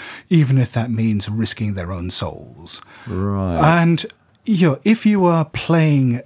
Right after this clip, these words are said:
Speaker 1: that kind of game, if you buy into that concept, then Sorcerer is that game.
Speaker 2: I th-, I
Speaker 1: It
Speaker 2: think that's
Speaker 1: Yeah.
Speaker 2: perhaps at the, at the heart of what we discussed earlier, Scott, in the difficulty of people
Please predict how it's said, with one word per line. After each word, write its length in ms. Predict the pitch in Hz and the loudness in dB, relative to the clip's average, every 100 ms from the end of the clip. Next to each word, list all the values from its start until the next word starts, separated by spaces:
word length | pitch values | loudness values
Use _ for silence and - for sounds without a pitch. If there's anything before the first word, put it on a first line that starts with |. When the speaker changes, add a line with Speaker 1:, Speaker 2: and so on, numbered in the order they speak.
| - | -6
Speaker 1:
that 300 | 120 127 127 | -4 -4 -4
kind 220 | 127 110 | -4 -4
of 80 | 104 | -4
game, 340 | 123 82 82 | -6 -8 -6
if 220 | 131 - | -6 0
you 200 | 160 147 | 2 2
buy 420 | 151 127 127 156 156 | 0 -4 0 2 2
into 220 | 131 - | 0 -2
that 200 | 120 123 | -10 -6
concept, 520 | 123 107 - 60 - - - - - | -6 -6 -8 -12 -14 -20 -20 -6 0
then 200 | 151 131 | 2 2
Sorcerer 540 | - 143 120 - 110 120 | 2 0 0 -4 -6 -6
is 200 | 110 101 | -8 -6
that 200 | 92 95 | -10 -8
game. 460 | 110 76 67 60 - - | -10 -10 -14 -20 -16 -2
Speaker 2:
I 100 | 170 | 0
th-, 140 | - - - | 0 -6 -2
I 80 | 175 | 0
Speaker 1:
It 100 | 226 | 0
Speaker 2:
think 140 | 208 | -2
that's 260 | 190 214 - | -2 -4 -6
Speaker 1:
Yeah. 80 | 107 | -2
Speaker 2:
perhaps 320 | 143 - 147 | -2 -2 -2
at 140 | - | 0
the, 60 | 120 | -2
at 180 | - - | -2 -2
the 80 | |
heart 260 | 113 160 120 | 0 2 0
of 180 | 104 - | -4 -2
what 200 | 127 - | -4 -2
we 160 | 120 - _ | -4 -4 _
discussed 460 | - 110 - 104 - | -8 -4 -2 -2 0
earlier, 340 | 151 135 82 | 0 2 -2
Scott, 380 | 76 - 85 - | -2 0 0 0
in 140 | 101 107 | -2 -2
the 80 | |
difficulty 580 | 90 - - - - 107 | -2 -2 -4 -6 -4 -2
of 180 | 110 - | -2 -2
people 500 | 110 110 - 113 104 | -2 -2 0 -2 -2